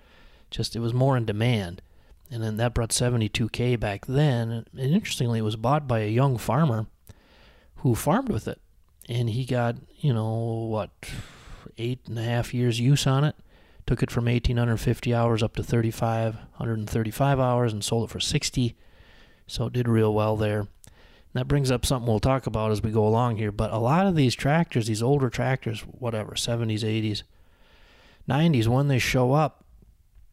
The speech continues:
with super low hours and they sell privately or at auction, everyone assumes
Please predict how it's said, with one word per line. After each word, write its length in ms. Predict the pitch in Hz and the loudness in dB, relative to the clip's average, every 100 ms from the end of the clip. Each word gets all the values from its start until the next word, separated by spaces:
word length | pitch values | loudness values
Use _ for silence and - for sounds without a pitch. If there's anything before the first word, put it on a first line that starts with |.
| - 151 | -2 0
with 140 | 110 | 2
super 380 | - 156 - 131 | 2 0 2 2
low 160 | 120 | 4
hours 440 | 123 139 139 117 110 | 4 4 4 2 -2
and 180 | 110 107 | -6 -4
they 80 | |
sell 220 | 95 127 117 | 0 0 0
privately 480 | - 127 117 110 | -2 -4 -6 -4
or 100 | 110 | -2
at 40 | 104 | 0
auction, 500 | 117 151 - 104 107 - - | 2 0 -2 -8 -12 -18 -4
everyone 380 | 156 190 190 135 | 0 4 4 4
assumes 680 | - 165 190 143 123 123 | 2 4 6 6 2 -2